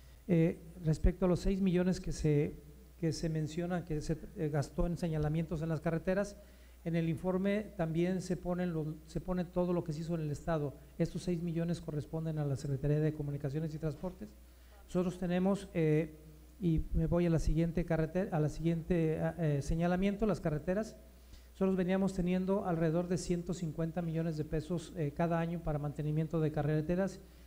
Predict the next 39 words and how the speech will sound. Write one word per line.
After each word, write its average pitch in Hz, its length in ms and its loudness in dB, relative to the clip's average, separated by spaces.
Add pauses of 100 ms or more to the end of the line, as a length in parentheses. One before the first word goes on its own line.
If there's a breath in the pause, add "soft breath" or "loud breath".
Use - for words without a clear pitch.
(180 loud breath)
ampliación, 175 800 -2
re-, 165 260 2
este, 151 420 2
reencarpetamientos 156 1080 0
y - 20 4
demás, 175 400 0 (320 loud breath)
hasta 165 200 0
el 156 60 2
dos 151 140 2
mil 165 160 4
dieciocho. 151 640 0
Todo 180 180 2
este 185 240 0
dinero 175 460 2
era 165 180 2
federal. 185 520 0 (580 loud breath)
Eh, 170 280 2
a 170 60 -6
partir 185 300 0
del 190 120 2
dos 160 140 2
mil 180 140 0
diez, 180 240 -2
bueno, 170 220 0
nos, 147 300 -4
nos 160 180 2
ajustó 156 400 -2
todavía 185 340 2
para 165 160 6
un 156 120 -2
poco 165 240 6
del 160 100 -2
diecinueve, 170 420 0
todavía 185 260 2
en 180 80 -2
el 165 100 -2
año 175 180 -2
diecinueve 165 400 0
tuvimos 170 480 -2